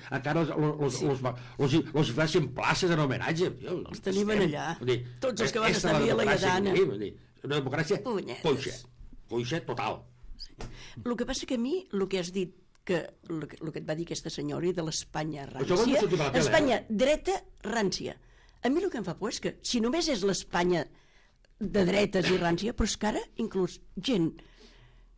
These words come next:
Speaker 2: d'esquerres, i jo llegeixo El País i em poso les mans al cap. El que està dient sobre el procés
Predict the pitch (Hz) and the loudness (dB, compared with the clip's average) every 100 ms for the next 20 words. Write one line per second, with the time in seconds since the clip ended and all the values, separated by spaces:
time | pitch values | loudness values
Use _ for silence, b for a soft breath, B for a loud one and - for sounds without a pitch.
0 | - 185 180 - 101 - 440 - - 202 | -10 -2 -2 -2 -10 -6 -6 -6 0 0
1 | 302 285 190 165 - 147 127 - - _ | 2 -2 0 -2 -2 -4 -8 -12 -20 _
2 | 170 147 139 147 - - - - - - | -6 -4 -2 -2 -4 -6 -20 -20 -20 -20
3 | - - 214 180 151 170 165 - - 269 | -20 0 0 0 -4 -4 -4 -8 -8 -8
4 | - - - _ _ _ B B B B | -8 -12 -14 _ _ _ B B B B
5 | 226 208 208 - 294 508 254 202 - 214 | 0 2 2 2 2 4 6 6 6 6
6 | 196 190 - 180 175 - 135 494 | 6 4 2 2 2 0 -4 -4